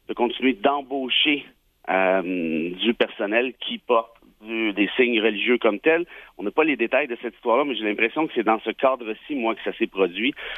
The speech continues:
avant que le sursis soit prononcé par la Cour d'appel. Alors, pour répondre plus précisément à votre question, est-ce qu'on peut être une victime ? Ben, évidemment que oui, et c'en est une. Puis moi, c'est, ça, à quelque part,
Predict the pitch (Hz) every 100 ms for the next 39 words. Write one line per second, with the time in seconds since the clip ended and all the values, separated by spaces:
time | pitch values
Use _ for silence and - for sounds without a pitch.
0 | - 85 92 120 123 - 110 98 - 92
1 | - 147 117 113 101 101 95 147 - 110
2 | 101 - 113 101 - 92 90 - - -
3 | - - _ - 156 139 120 165 170 143
4 | 135 127 120 131 180 143 - 104 - 123
5 | 104 - 107 156 147 196 190 175 127 123
6 | - - 185 151 139 - 165 147 151 156
7 | 156 170 170 - 156 139 147 196 220 -
8 | 123 160 156 151 131 - - 180 156 139
9 | 139 170 208 - 95 139 - - 117 170
10 | 160 160 139 143 131